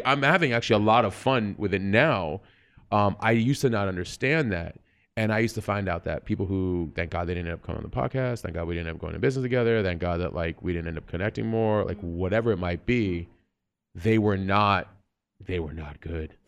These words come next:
Speaker 1: They were not good for me, for me, for my path or whatever, and on any range.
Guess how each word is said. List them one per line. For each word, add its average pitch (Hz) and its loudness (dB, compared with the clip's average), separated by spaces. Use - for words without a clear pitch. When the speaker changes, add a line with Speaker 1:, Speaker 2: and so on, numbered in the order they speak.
Speaker 1:
They 98 2
were 104 4
not 101 2
good 117 6
for 110 2
me, 92 0
for 156 6
me, 139 4
for 113 2
my 104 2
path 104 -2
or - -6
whatever, 98 0
and 107 -4
on 120 2
any 117 0
range. 95 -2